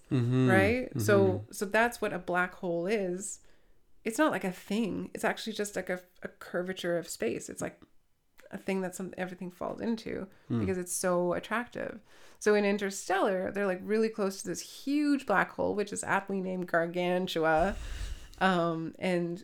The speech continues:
Speaker 2: they're basically, they, s-, you know, they explain it in the film, like, one hour on the surface of this planet close to the black hole is actually seven years on Earth.
Speaker 1: Man.
Speaker 2: Um, so they waste a bunch of time down there, and McConaughey's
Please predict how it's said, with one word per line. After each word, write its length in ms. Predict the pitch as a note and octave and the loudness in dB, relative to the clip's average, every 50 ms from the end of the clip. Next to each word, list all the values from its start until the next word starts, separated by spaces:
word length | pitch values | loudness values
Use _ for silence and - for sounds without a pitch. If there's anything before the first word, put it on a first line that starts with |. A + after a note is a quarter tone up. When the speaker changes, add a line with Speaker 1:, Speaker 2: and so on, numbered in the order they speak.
| - - | -14 -16
Speaker 2:
they're 280 | - F#3+ - G3+ G3 F#3 | -16 -2 2 2 2 2
basically, 680 | F#3+ - - - G3 F#3+ F#3+ F#3+ G#3 G3 G#3 G3 G3+ | 0 -8 -4 2 2 2 4 2 2 4 4 4 4
they, 160 | F3+ F#3 F#3 | 4 4 2
s-, 160 | G3 F#3+ - - | 2 2 -2 -4
you 120 | - G3+ | -2 2
know, 120 | G3+ F3+ E3+ | 4 4 4
they 80 | F3 F#3 | 4 2
explain 340 | F3+ - - - F#3+ F#3 F#3 | 0 0 0 2 4 4 4
it 100 | F3+ F3+ | 4 4
in 160 | F#3+ F#3+ F#3+ | 2 2 2
the 80 | F#3+ | 0
film, 460 | F#3 - - - F#4+ E4 C4 A#3 G#3+ G3+ | -2 -2 0 2 4 4 6 4 4 4
like, 200 | G3 F#3+ F#3+ - | 2 2 0 0
one 220 | F3 F3+ F3 F3 | 2 4 4 6
hour 540 | F3 F3 F3 E3+ E3+ E3+ E3+ E3+ F3 E3+ - - - - - - | 6 6 6 6 6 6 4 4 2 0 -2 -8 -18 -20 -2 2
on 120 | F3+ F#3 | 4 4
the 80 | F#3+ F3+ | 6 4
surface 440 | - - F#3 F3+ F3+ F#3 F#3 F3 - | 4 4 4 4 4 4 0 -2 -2
of 80 | E3 | -2
this 140 | - E3 - | -4 -6 -6
planet 400 | - - C4 A#3+ A#3 A3 G3+ F#3 | -2 0 2 2 4 2 0 -2
close 220 | - G3 F#3 F3+ - | -2 -4 -4 -2 -4
to 60 | F#3+ | -6
the 40 | F3+ | -4
black 240 | F3+ F3 E3+ F3 - | -2 -2 -2 -2 -4
hole 240 | - - E3 E3 E3 | -4 -2 -2 0 0
is 120 | E3 E3+ | -2 -2
actually 320 | E3+ E3 D#3+ - - F3+ F3 | -4 -6 -6 -6 -6 -4 -2
seven 480 | - - - F#3 F3+ F3 F3+ F#3 F3 | 0 2 4 4 4 4 4 2 2
years 500 | F3 F3+ F3+ F3+ F3 F3+ F3 F3 F3 E3+ | 4 4 4 6 6 6 6 6 4 4
on 320 | F3 E3 F3+ F3+ F3+ F3+ F3 | 4 4 6 6 6 6 6
Earth. 720 | E3+ E3+ F3 E3+ E3+ E3 D#3+ D#3+ D3+ - - - - C3+ | 6 6 6 6 6 6 6 4 4 2 0 -4 -6 -4
Speaker 1:
Man. 640 | A2+ G#2+ G#2 G#2 G2 F#2+ - - - - C3+ B2+ B2+ | -2 -2 0 0 0 0 -2 -4 -4 -4 -4 -2 0
Speaker 2:
Um, 260 | - F3 E3+ F3 F3 F3+ | 0 2 2 2 2 4
so 120 | - A3 | 4 10
they 120 | A3 A3+ A3+ | 10 10 12
waste 240 | A#3 B3 B3 - B3 | 12 10 10 10 10
a 40 | |
bunch 200 | G#3+ A3+ G#3+ G3+ | 10 10 8 8
of 60 | G#3 - | 6 2
time 200 | G#3+ G3+ G3+ G3 | 4 4 4 6
down 260 | E3+ F3 F3+ F#3 A3 | 6 6 6 6 6
there, 260 | A#3 A3+ A3 G#3 G3+ | 8 8 8 8 8
and 280 | F#3+ F#3+ F3+ F3 F3 E3+ | 6 6 4 2 0 -2
McConaughey's 600 | E3+ - F3 F3 F3 F3+ F3+ E3+ F3 E3 F3 - | -2 -4 -4 -2 0 0 0 0 -2 -4 -4 -6